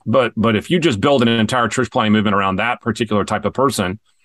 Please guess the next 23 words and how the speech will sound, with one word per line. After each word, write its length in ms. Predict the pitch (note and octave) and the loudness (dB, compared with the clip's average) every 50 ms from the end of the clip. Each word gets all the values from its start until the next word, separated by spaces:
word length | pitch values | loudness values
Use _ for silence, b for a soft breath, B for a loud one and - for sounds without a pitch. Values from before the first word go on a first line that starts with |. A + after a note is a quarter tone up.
| _ _ _ _ _ _ _ _ | _ _ _ _ _ _ _ _
it's 240 | - C3 A#2 G#2+ - | -4 -2 -2 0 0
not 180 | D3+ D#3+ F3+ - | 0 0 0 0
surprising 500 | A3 A2+ B2 D3 C3+ C#3 A#2+ C3+ C#3 B2+ | 0 0 2 2 2 2 2 2 2 2
that 100 | B2+ G#2+ | 2 2
that 160 | B2 B2 A2 | 0 -2 0
type 160 | - B2+ A2 | -2 -2 -2
of 80 | A2+ G#2 | 0 0
person 340 | - C#3 A#2 - B2+ A2 | 0 0 0 0 -4 -2
ends 160 | A2+ B2 G#2+ A#2+ | 0 0 0 0
up 160 | A2 - _ | -2 -4 _
perhaps 420 | - C3 A2 A#2+ C3+ A2+ G#2+ - | -4 -2 -2 0 -2 -4 -4 -4
having 280 | A2+ A#2 A#2+ A2 A2+ A2 | -4 -4 0 0 0 0
some 160 | G#2 A2 G#2+ | 2 0 -2
tendencies 540 | G#2+ G#3+ A3 F#3 B2+ G#2 - G#2 F#2 F#2 F2+ | 0 0 0 0 0 0 -4 -6 -6 -4 -4
that 140 | A2 G#2+ A2 | -4 -2 0
end 140 | G#2+ G#2+ | 2 2
up 160 | G#2 G#2 - - | 2 0 -2 -4
coming 200 | - G#2+ F#2 F2+ | -4 -2 -2 -2
up 120 | F2+ - | -2 -2
later. 340 | F#2 G2+ F#2+ F2+ F2 E2+ E2+ | -2 -2 0 0 0 0 0
And 80 | F2 | 0
I 80 | F2+ F#2 | -2 -2
think 220 | - A2 G2 E2+ | -2 -4 -6 -6